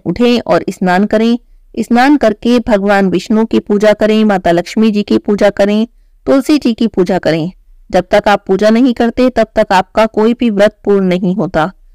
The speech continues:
तो आप तुलसी जी की इस दिन विशेष रूप से पूजा करें, कथा कहानी पढ़ें और परिक्रमा करें। अपने सामर्थ्य के अनुसार ग्यारह,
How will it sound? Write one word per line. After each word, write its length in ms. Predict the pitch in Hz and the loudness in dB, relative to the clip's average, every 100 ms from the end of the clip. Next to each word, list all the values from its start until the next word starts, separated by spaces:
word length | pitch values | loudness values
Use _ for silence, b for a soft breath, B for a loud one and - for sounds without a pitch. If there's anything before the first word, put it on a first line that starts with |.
| _ _ | _ _
तो 60 | - | 0
आप 160 | 196 - | 0 0
तुलसी 320 | 202 202 277 | -2 0 0
जी 140 | 247 | 0
की 140 | 240 254 | -2 -2
इस 200 | - 226 | -2 -4
दिन 120 | - 220 | -2 0
विशेष 420 | 190 226 247 - | 0 0 0 0
रूप 140 | 202 | -4
से 160 | - 269 | -2 -4
पूजा 340 | - 208 185 | -2 0 0
करें, 320 | 180 170 170 180 _ _ - | 0 -2 -4 -8 _ _ -10
कथा 220 | 202 208 | -2 -2
कहानी 420 | 185 190 185 208 | -2 -4 0 0
पढ़ें 360 | 220 214 254 254 - | 0 0 2 0 0
और 80 | 240 | -2
परिक्रमा 520 | - 202 196 170 165 | 0 -2 -2 -2 -2
करें। 320 | 156 147 156 - _ - _ _ _ _ _ _ _ _ _ - | -2 -4 -6 -10 _ -20 _ _ _ _ _ _ _ _ _ -8
अपने 240 | 214 285 | 0 0
सामर्थ्य 480 | 311 240 220 214 262 | 2 0 0 0 -2
के 140 | 240 233 | 0 0
अनुसार 420 | 226 196 226 233 | 0 0 0 0
ग्यारह, 420 | 196 190 196 226 | 0 2 2 0